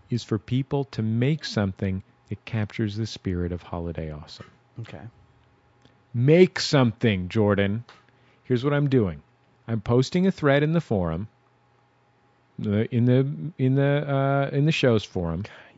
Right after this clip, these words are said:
Speaker 2: You in that fucking forum.
Speaker 1: Holiday awesome.
Speaker 2: Mm-hmm.
Speaker 1: You have to make something and post evidence and explanations
Speaker 2: Yes.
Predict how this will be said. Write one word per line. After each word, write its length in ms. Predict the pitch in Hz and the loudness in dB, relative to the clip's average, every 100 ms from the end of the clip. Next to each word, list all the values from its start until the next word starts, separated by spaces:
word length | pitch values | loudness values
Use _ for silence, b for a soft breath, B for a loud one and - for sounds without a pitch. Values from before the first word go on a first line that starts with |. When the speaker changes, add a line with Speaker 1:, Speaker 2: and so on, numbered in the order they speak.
| 135 | -8
Speaker 2:
You 60 | |
in 100 | 131 | -6
that 160 | 104 - - | -8 -10 -14
fucking 300 | 117 120 117 | -14 -12 -14
forum. 400 | 107 104 98 101 | -12 -12 -12 -14
Speaker 1:
Holiday 680 | - 117 120 143 147 151 - | -2 2 4 2 2 0 2
awesome. 600 | 107 92 - 92 107 123 | 0 0 0 -4 -4 -8
Speaker 2:
Mm-hmm. 340 | 117 120 123 131 - _ _ _ _ _ _ _ _ _ _ _ _ _ _ | -6 -4 -4 -6 -10 _ _ _ _ _ _ _ _ _ _ _ _ _ _
Speaker 1:
You 100 | 110 | -2
have 120 | 110 | 0
to 100 | 104 | 0
make 320 | 104 131 160 | 2 2 0
something 500 | - 123 110 113 113 107 | 0 0 0 -2 -2 -4
and 140 | 95 | -6
post 400 | - 147 165 - - | 4 6 6 0 2
evidence 720 | 208 214 202 175 160 175 - - | 8 10 10 8 6 4 0 -2
and 180 | 156 160 - | 0 0 0
explanations 1400 | 196 - - 190 175 170 165 156 - 117 104 117 120 113 | -2 -2 0 4 6 6 4 4 2 2 2 0 -2 -4
Speaker 2:
Yes. 460 | 104 98 - - | -6 -8 -14 -16